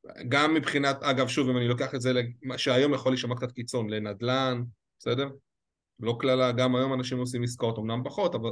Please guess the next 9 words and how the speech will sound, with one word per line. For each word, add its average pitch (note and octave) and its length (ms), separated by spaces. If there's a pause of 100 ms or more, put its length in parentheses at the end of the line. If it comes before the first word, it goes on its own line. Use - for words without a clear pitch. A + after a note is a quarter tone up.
יש A#2 120
הזדמנויות. B2+ 640 (840)
בגלל A2+ 340
הפחד A#2+ 440
שיש G#2+ 280
היום G2+ 180
בשוק, G#2 280
בגלל G#2+ 220
שאנשים A#2+ 680